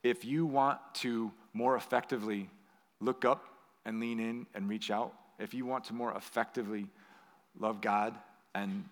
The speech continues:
and love others, if you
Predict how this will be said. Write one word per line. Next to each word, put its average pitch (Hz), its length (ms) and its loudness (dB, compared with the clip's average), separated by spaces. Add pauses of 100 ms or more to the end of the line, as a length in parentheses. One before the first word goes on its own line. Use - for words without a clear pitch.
(140)
and 101 160 0
love 107 180 2
others, 110 400 0 (2750)
if - 180 -8
you 123 320 0